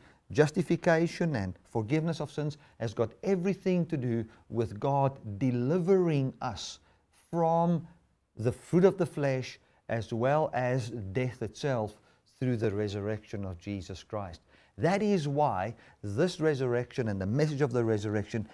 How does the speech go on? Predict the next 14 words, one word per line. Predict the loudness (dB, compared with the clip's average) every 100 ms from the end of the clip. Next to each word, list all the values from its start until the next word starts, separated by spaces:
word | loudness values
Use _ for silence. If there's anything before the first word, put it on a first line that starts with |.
| -12 0
is | 0 0 -2
of | 0 0 -4 -20
such | -6 -4 -4 -10 -8
importance. | -6 -4 -6 -6 -14 -20 -20 _
So | 0
I | 2
want | 4 4
to | 2
say | 0 0
to | 0
you, | -2 -4 -6 _ _
the | 0
reason | 2 4 4 6 4 4 4 2 2
why | 0 0 -2 -6